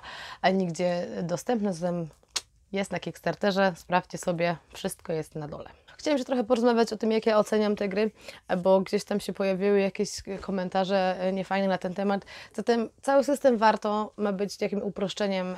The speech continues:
e, tego, jak te gry oceniam, czyli wykonanie, e, czyli to, czy są ładne elementy, czy to nie jest, nie wygląda biednie, e,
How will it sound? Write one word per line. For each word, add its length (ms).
e, 400
tego, 220
jak 220
te 100
gry 140
oceniam, 360
czyli 300
wykonanie, 640
e, 100
czyli 200
to, 120
czy 120
są 200
ładne 260
elementy, 460
czy 100
to 100
nie 140
jest, 320
nie 140
wygląda 400
biednie, 520
e, 300